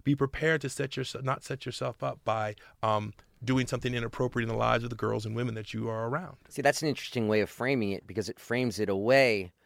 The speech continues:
Speaker 2: from respectability politics, which, uh, a lot of young people of color instinctually reject because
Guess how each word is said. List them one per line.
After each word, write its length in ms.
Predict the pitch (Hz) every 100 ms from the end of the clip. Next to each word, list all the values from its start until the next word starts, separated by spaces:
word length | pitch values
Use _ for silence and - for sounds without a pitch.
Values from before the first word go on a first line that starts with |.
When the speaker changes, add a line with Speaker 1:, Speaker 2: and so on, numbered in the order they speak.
| _ _
Speaker 2:
from 420 | _ - 110 101 95
respectability 920 | 104 - 117 95 104 117 147 113 101
politics, 760 | - 107 95 92 101 87 -
which, 360 | 101 98 - - _ -
uh, 160 | - -
a 80 | 107
lot 420 | 104 110 127 131 _ _ _ _ _
of 400 | 110 110 104 98 -
young 440 | 110 107 113 110
people 300 | - 113 104
of 140 | 101
color 460 | - 113 110 104 98
instinctually 760 | 110 110 - 175 180 139 113 107
reject 720 | 98 98 170 165 - - - _ _ _ _ _
because 540 | 127 110 143 131 101